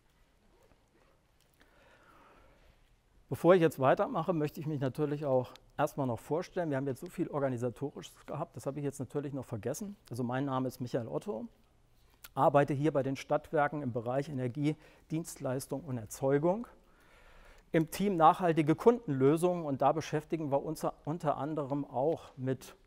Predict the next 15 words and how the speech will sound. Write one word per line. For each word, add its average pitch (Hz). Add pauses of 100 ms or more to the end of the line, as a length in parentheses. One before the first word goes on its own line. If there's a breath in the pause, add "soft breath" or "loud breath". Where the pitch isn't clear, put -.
(120)
ja, 123 (400 soft breath)
klimafreundlichen 143 (400)
Heizsystemen, 156 (240)
Planung 143
von 131 (220 soft breath)
C 135
O 127
zwei 131
neutralen 139
Wärmeversorgungssystemen 151 (760 loud breath)
und 147
zum 143
anderen 143
bin 143
ich 143